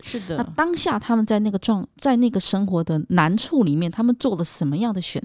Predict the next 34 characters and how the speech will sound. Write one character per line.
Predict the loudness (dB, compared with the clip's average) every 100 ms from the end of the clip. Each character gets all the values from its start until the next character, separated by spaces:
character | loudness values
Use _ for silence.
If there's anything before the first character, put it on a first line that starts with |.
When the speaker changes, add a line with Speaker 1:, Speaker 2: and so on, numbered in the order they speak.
| -8
Speaker 2:
择， | -8 -8
或 | -2 -2
者 | -2
她 | -4
们 |
怎 | -4 -6
么 | -8
去 | -2
面 | 0 0 -4 -6
对？ | -6 -6 _
Speaker 1:
嗯。 | -4 -2 -2 -4
Speaker 2:
像 | 2 4
刚 | 6 4
刚 | 4
回 | 2
来 | 2
讲 | 2
裘 | 2 2 2
丽， | 2 -2 -8 -20 _ _
裘 | 2 6
丽 | 8 6
她 | 2 -2 -2 -2
其 | -2 -4
实 | -4
见 | -4 2 4 4
识 | 2 -2
过 | 0 2 2 0
战 | 0 2
争 | 2 -2 -2
带 | -2
来 | -2
的 | -4 -4
痛 | 0 0 0
苦， | -4 -10